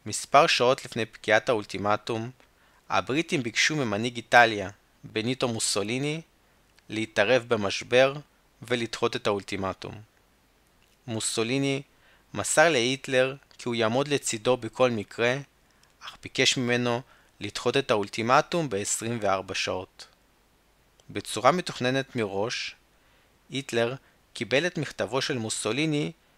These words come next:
בדיוק כאשר הוא היה בפגישה עם השגריר הצרפתי, והכריז כי הוא מוכן לדחות את האולטימטום בעשרים וארבע שעות. בפועל, כמובן, שלא הייתה שום דחייה, מאחר והפלישה הייתה מתוכננת לאחד באוקטובר.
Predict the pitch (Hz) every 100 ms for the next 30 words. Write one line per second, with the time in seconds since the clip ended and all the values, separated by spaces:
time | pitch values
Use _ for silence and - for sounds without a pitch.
0 | _ - 113 107 113 156 202 - 117 -
1 | 127 120 131 135 117 123 120 - 170 147
2 | 117 - 107 117 131 135 - 107 - -
3 | - 101 147 - _ _ - _ _ -
4 | 95 - 143 156 - - 104 98 95 -
5 | 151 143 101 - 113 127 120 120 120 143
6 | 170 - 117 98 98 - 113 110 117 113
7 | 120 - 120 120 - - _ _ _ _
8 | _ _ _ _ - 117 - 185 180 175
9 | - 110 107 131 139 147 - - - -
10 | _ - 107 120 127 120 - 127 123 -
11 | 104 95 110 139 _ _ _ - 104 -
12 | 117 120 - 107 - 170 170 - 104 -
13 | 117 117 - - 135 151 127 104 101 -
14 | 117 113 113 - 139 127 104